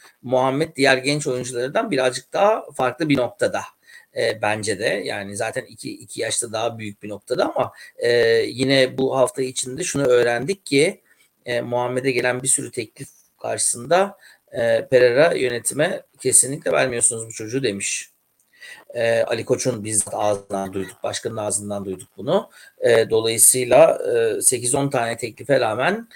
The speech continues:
e, "Vitor, Muhammed'i vermiyorsunuz." demiş. Onun dediğine göre, e, dediğin gibi, e, zannettiğimizden daha fazla, e,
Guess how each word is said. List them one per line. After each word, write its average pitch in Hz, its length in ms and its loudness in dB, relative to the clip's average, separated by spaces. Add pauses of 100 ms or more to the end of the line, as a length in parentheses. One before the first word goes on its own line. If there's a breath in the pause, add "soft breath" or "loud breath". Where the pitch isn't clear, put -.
(280 loud breath)
e, 117 400 0 (220)
"Vitor, 143 440 2
Muhammed'i 123 480 -2
vermiyorsunuz." 120 720 0
demiş. 131 320 -4
Onun 123 360 -8
dediğine 120 340 -4
göre, 135 420 0 (320 loud breath)
e, 123 220 -2
dediğin 131 360 2
gibi, 120 260 -6 (360)
e, 120 240 4
zannettiğimizden 135 880 0
daha 151 200 2
fazla, 131 600 2 (360 loud breath)
e, 117 100 -4